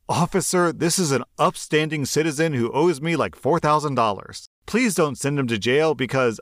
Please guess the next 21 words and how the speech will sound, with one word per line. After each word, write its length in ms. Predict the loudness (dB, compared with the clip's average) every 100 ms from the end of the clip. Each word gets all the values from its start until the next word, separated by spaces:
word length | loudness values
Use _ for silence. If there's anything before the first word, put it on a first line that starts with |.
| -6
I 100 | -4
need 180 | -2 -2
him 140 | -2
to 100 | -2
go 140 | 0 0
to 80 |
work 240 | 2 0 -2
to 100 | -4
pay 180 | -2 0
me 140 | 0
back, 440 | 0 0 0 -4 -12
I 180 | -6 -4
guess." 580 | -2 -2 -2 -4 -14 -16 _ _ _ -4
Our 100 | -2
next 260 | -2 -2
Reddit 200 | -4 -4
post 280 | -6 -6 -6
is 80 | -6
from 160 | -6
Twenty-first 580 | -4 -4 -4 -4 -6 -4
Monkey. 460 | -6 -6 -10 -16